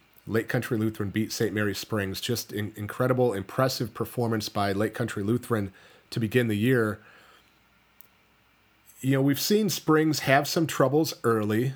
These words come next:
Just a couple years ago, they lost a couple early games, and you know what? They came back,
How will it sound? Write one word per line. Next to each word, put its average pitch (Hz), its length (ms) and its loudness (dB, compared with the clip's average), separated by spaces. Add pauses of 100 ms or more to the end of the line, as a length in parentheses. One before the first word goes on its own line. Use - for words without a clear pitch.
(100)
Just 151 220 0
a 151 60 -2
couple 151 260 2
years 160 300 4
ago, 131 180 2
they 120 140 2
lost 127 280 0
a 127 60 -2
couple 131 320 -2
early 120 300 2
games, 113 480 0
and 113 180 -2
you 113 60 0
know 123 120 0
what? 131 280 0
They 131 80 4
came 135 260 0
back, 127 440 2